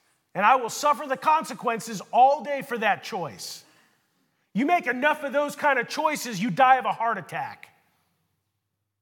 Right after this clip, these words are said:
or diabetes or liver failure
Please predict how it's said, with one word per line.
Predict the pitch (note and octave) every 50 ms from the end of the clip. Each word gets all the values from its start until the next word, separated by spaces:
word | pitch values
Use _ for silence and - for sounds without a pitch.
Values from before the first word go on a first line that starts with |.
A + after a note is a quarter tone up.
| _ _ -
or | F3 F#3
diabetes | E3+ - - A#3+ B3 C4 G#3 F#3 D4 C#4+ C#4 A3+ F3+ C#3 G2+ F2+ - - - - _ _ _ _ _ _ _ _ _ _ _ _ _ _ _ _ _ _ _ _ _ _ _ _ _ _ _ _ _ _ _ _ _ _ _ _ _ _ _ _ _ _ _ _ _ _ _ _ _ _ _ _ _ _ _ _ -
or | E3+ G3 G#3+
liver | A3 A#3+ D4 D4+ G#3+ C4+ A#3+
failure | B3 - A3+ G#3+ G3 F3+ E3+ D3+ C3 A#2 G2+ F#2+